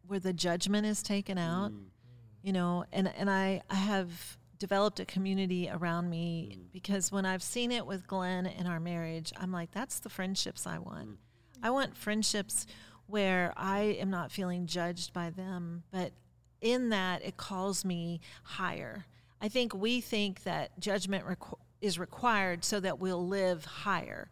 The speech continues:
Speaker 2: Mm.
Speaker 1: And it's actually the opposite. It's like when I feel safe and I feel seen, I want to live higher. I want to, to do more. And, and it's such an incredible thing. So if you're listening today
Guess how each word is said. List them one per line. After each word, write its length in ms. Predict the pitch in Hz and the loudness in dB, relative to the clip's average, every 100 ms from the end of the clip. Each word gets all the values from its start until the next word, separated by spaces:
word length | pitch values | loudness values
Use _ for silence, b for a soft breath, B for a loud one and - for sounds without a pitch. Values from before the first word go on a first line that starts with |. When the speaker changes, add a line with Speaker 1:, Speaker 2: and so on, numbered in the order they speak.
| - | -14
Speaker 2:
Mm. 220 | 214 185 - | -16 -18 -12
Speaker 1:
And 80 | 202 | -6
it's 140 | 214 214 | -4 -2
actually 420 | 220 - 226 208 | -4 -4 -2 -2
the 160 | 185 | -2
opposite. 720 | - 165 170 180 160 - - - - b b b | -4 -4 -4 -4 -4 -4 -8 -14 -20 b b b
It's 160 | 208 | -4
like 200 | 220 196 | -2 -2
when 100 | 196 | 0
I 160 | 185 226 | 0 0
feel 240 | - 285 | 0 0
safe 680 | 262 - 185 190 233 - - B B B _ _ | 0 0 0 0 -2 -8 -16 B B B _ _
and 100 | 202 | -2
I 140 | 185 190 | 0 2
feel 260 | - 262 | 2 0
seen, 720 | 240 - 202 185 180 185 185 190 b b | 2 0 0 0 0 0 0 -4 b b
I 100 | 202 | -4
want 260 | 202 185 180 | 0 0 -2
to 120 | - | -4
live 260 | 190 165 160 | -4 -6 -6
higher. 580 | - 175 - - - 208 - | -10 -10 -8 -10 -12 -14 -4
I 120 | 196 | -2
want 300 | 180 190 113 - | 0 -2 -4 -4
to, 260 | - 190 180 B B - | 0 0 -2 B B -4
to 180 | - 208 | -2 0
do 300 | 165 190 202 | 0 0 2
more. 640 | 185 175 175 175 165 165 - | 2 2 2 2 2 0 0
And, 200 | 202 190 - - - _ | 0 0 -2 -12 -16 _
and 360 | 208 202 196 185 - - | 0 2 2 0 -8 -10
it's 200 | - 220 | -4 -2
such 280 | - 254 - | 0 0 2
an 60 | 285 | 0
incredible 400 | 269 214 190 185 | 0 0 0 -2
thing. 280 | 185 180 180 | -2 -2 -2
So 140 | 208 | -4
if 80 | 185 | 0
you're 160 | 262 | 2
listening 480 | 285 240 233 233 208 | 4 6 4 2 0
today 640 | 202 180 175 180 175 175 | 0 0 0 0 0 -2